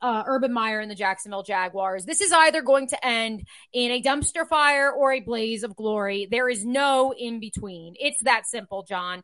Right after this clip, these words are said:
I do not see a world in which they straddle both lines. Uh, either Aaron Rodgers and this ascending defense are able to be a match made in heaven, and we see a Tom Brady situation, a Peyton Manning to the Broncos situation,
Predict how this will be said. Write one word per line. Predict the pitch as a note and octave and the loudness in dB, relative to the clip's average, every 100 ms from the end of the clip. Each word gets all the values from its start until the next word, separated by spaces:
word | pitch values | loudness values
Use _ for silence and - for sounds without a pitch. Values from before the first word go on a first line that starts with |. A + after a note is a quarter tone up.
| _ _ - | _ _ 2
I | C#4 | 2
do | D4 D4+ | 4 0
not | C#4+ C#4+ | 2 2
see | - D4+ | 0 2
a | C#4+ | 2
world | C4 C4+ B3+ A3+ G#3+ | 4 4 2 0 -2
in | A#3 | -6
which | A#3 A3 | -6 -6
they | A#3 | -8
straddle | A3+ - A3+ G#3 G#3 | -8 -4 2 2 2
both | G3+ F#3+ F#3 | -2 -4 -6
lines. | F3 F3 E3+ E3+ F3 _ _ - | -10 -10 -10 -12 -14 _ _ -4
Uh, | A3 G#3+ - | -2 0 0
either | B3 B3 B3 | 0 0 -2
Aaron | B3 D4 D4+ | 0 2 2
Rodgers | C#4+ C4 C4 C4 C4 - | 2 2 0 -4 -6 -6
and | A#3 | -8
this | A3 G#3+ | -8 -8
ascending | G#3 C4+ B3+ C4 B3+ | -4 -2 -2 -2 -4
defense | A#3+ A#3+ A#3 A3+ A3+ - _ _ | -6 -6 -4 -6 -6 -10 _ _
are | - B3 | -6 -2
able | A#3 G3+ A3+ | 0 -2 -6
to | A3 A#3+ A3 | -8 -10 -8
be | G#3 | -6
a | G#3 | -2
match | A3 A#3+ B3+ | 4 4 4
made | C4+ C#4 | -2 -2
in | C4 | -2
heaven, | B3+ A#3+ B3 B3 | 0 0 -2 -4
and | B3 | -6
we | A3+ | -8
see | G#3+ A3 | -8 -8
a | |
Tom | G3+ A#3 B3+ C4 | -6 0 0 2
Brady | C4 B3 A#3+ | 0 -2 -6
situation, | B3 B3 A3+ A3 G#3+ A3 G#3 G3+ _ | -10 -8 -6 -6 -8 -8 -10 -12 _
a | G3+ | -14
Peyton | - C#4+ D#4 D4+ | -8 -8 -4 0
Manning | C#4+ C#4 C4+ | 0 0 -2
to | |
the | B3 | -4
Broncos | A#3 A3+ A3 A3 G3+ | 0 0 0 -4 -6
situation, | G#3+ - G#3 G3+ G3+ G#3+ G3+ | -8 -8 -8 -8 -8 -8 -10